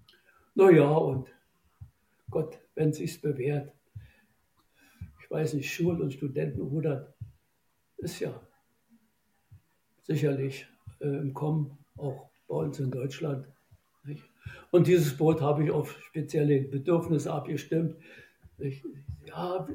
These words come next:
das Boot wird manchmal an Land genommen, wenn sie unterwegs sind und auf die Wiese gelegt und so weiter, kannst du nicht was machen.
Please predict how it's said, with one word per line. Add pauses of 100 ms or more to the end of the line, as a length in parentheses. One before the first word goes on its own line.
das
Boot
wird
manchmal
an
Land
genommen,
wenn
sie
unterwegs
sind
und
auf
die
Wiese
gelegt
und
so
weiter,
kannst
du
nicht
was
machen.